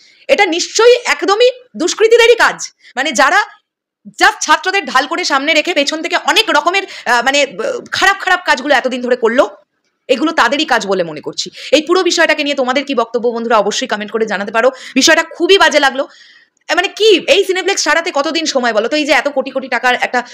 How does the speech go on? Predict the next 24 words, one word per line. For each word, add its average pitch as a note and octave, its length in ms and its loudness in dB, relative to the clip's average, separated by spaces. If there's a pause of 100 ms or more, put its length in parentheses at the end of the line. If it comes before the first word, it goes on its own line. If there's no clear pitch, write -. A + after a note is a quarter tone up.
(160)
মানে, B3 220 2
আহ, G3+ 240 0
একটা B3+ 140 2
লস D4 320 2
হয়ে G3+ 100 -4
গেল E3+ 180 -4
তাদের, E3+ 240 -6 (540)
সিনেপ্লেক্স B3+ 400 -2
কর্তৃপক্ষর G#3 500 -2
বলি F#3 220 -6
বা F#3 180 2 (180)
সিনে C#4+ 200 0
ক্লাবের B3 320 4
বলি, G3 180 -4
রুট A3 140 -6
সিনে - 180 -6
ক্লাবের F3 260 -2
বলি। B2 200 -10 (400)
তো F#4 100 0
এই F#4 160 2
ক্ষতিপূরণ G4+ 500 0
পুষিয়ে G4 300 2
উঠতে G4+ 240 4
উঠতে G#4 380 2